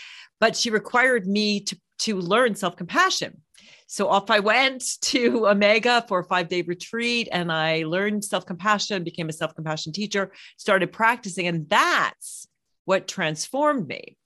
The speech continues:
And my research actually showed that simply practicing self-compassion, which is essentially treating yourself like you would a good friend,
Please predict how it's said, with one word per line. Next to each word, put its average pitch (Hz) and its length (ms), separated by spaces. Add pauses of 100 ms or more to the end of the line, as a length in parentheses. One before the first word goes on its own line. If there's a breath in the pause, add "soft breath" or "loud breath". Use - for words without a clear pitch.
(120)
And 180 120
my 180 100
research 233 600
actually 175 380
showed 185 800 (340 loud breath)
that 190 320
simply 240 340
practicing 220 720
self-compassion, 185 1300
which 165 160
is 160 100
essentially 170 440
treating 165 280
yourself 180 360 (100)
like 160 240
you 165 80
would 165 140
a - 20
good 226 200
friend, 165 460